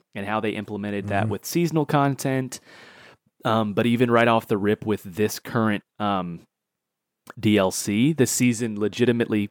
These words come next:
Speaker 1: pairs perfectly with what's going on in the Witch Queen, um, and the, the seasonal stuff. So it's, like, hand in hand for the first time from the rip of the D L C, which is really great.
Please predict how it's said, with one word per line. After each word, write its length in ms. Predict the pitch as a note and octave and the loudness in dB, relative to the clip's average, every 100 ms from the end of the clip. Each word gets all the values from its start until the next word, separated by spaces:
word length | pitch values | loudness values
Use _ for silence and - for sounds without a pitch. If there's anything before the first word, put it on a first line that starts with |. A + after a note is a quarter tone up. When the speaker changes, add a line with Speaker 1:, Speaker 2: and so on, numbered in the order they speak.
| - | -8
Speaker 1:
pairs 560 | - G#2+ G2 F2+ F2 - | 0 2 4 2 -2 -8
perfectly 680 | - G#2+ - G2+ F#2 E2+ | 0 0 0 -4 -4 -6
with 540 | E2+ F#2 G2+ F2+ - - _ - - _ | -8 -2 -2 -2 -10 -20 _ -20 -20 _
what's 220 | G#2 - | -4 0
going 260 | A2+ G2 F#2 | 0 0 -2
on 220 | F2 F2 | -4 -4
in 160 | G2 | -6
the 80 | F2+ | -6
Witch 200 | F2+ - | -6 -8
Queen, 280 | - - C3 - - - - _ _ | -12 -12 -14 -18 -20 -20 -20 _ _
um, 600 | A#2 G#2 E2+ G1+ - C#3+ _ _ _ - _ _ | 0 2 0 -6 -16 -18 _ _ _ -20 _ _
and 160 | A2+ G2 | -4 0
the, 120 | G2 | 0
the 160 | A2 G#2 | 0 -2
seasonal 440 | - A2 F#2+ F#2+ | 2 0 0 -4
stuff. 320 | - - - | -4 -6 -6
So 380 | - A2 F2+ - - - - - - - - _ _ _ | -2 0 0 -2 -14 -20 -20 -20 -20 -20 -20 _ _ _
it's, 200 | G#2+ - | -4 0
like, 320 | A2 G2+ - - | 0 0 -4 -14
hand 320 | - C#3 C3+ B2+ | -2 2 4 4
in 80 | |
hand 500 | A2 A#2 A2+ G#2+ G2+ | 2 0 2 0 -2
for 80 | - | -4
the 80 | G2 | -6
first 400 | - A#2+ A2 - | -4 -4 -2 -4
time 520 | A2+ A2 G2+ G2 A2+ - - | -2 0 0 -4 -10 -16 -20
from 240 | - C3 A2+ | -2 0 2
the 120 | G#2+ | 2
rip 240 | G#2+ G2 | 2 2
of 100 | G#2 | -2
the 80 | F2 | -4
D 160 | F#2 G#2 | -2 0
L 140 | F#2 | 0
C, 180 | - G2 | -2 -2
which 200 | G2 G2+ | -2 -2
is 120 | F#2 | -2
really 180 | G2 F#2+ | 0 0
great. 280 | G2 F#2+ | -2 -4